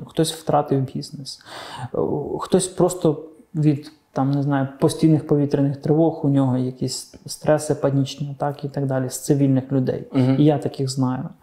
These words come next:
Speaker 1: Е, діти, які ростуть і ходять в школу, в бомбосховища.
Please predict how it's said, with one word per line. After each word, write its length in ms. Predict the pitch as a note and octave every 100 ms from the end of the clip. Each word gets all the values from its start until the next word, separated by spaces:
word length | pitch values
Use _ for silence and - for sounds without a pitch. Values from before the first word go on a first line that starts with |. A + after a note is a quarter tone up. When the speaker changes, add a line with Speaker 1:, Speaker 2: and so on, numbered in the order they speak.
| - - - - C3 -
Speaker 1:
Е, 380 | C#3+ C3 B2+ B2+
діти, 360 | C3+ F3 F3 C#3+
які 240 | C3+ C#3+
ростуть 640 | C3+ - - C#3+ C3+ -
і 220 | - - A#2
ходять 340 | - C#3 C3+
в 60 | -
школу, 640 | - - D3 C#3+ C3+ C3
в 60 | B2+
бомбосховища. 1200 | C#3+ C3+ C3+ C3+ - C3+ B2+ B2 - - D3 E3+